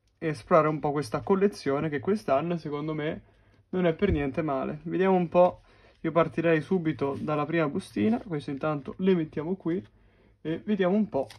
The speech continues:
chi troviamo. Le rarità sono queste qui, penso che le sappiate già. Alcune carte non si possono trovare, cioè non sono per, non potete averle tutte anche per non completare la collezione, come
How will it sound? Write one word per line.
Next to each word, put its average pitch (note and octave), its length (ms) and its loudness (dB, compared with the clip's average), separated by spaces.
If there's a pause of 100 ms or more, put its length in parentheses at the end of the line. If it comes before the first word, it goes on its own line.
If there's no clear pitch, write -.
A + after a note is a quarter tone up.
(340)
chi F3+ 120 -6
troviamo. C#3+ 520 2
Le D#3 80 0
rarità F3+ 480 6 (400)
sono D#3 200 0
queste D3+ 300 2
qui, F#3 240 6
penso C#3+ 300 -2
che C#3+ 60 -2
le C3+ 60 0
sappiate D3+ 380 -2
già. F3 320 2 (560)
Alcune D3+ 300 0
carte D#3 340 8
non C#3+ 140 0
si - 80 -14
possono D3+ 380 0
trovare, C#3+ 640 6
cioè E3+ 140 4
non D3+ 100 4
sono E3+ 400 4 (100)
per, D#3+ 200 0
non D3+ 260 2
potete E3 280 0
averle D#3+ 260 2
tutte E3 260 2
anche D#3 180 4
per D3 80 0
non D3+ 140 2
completare D3 320 0
la C#3 80 0
collezione, D#3 640 0
come C3+ 540 0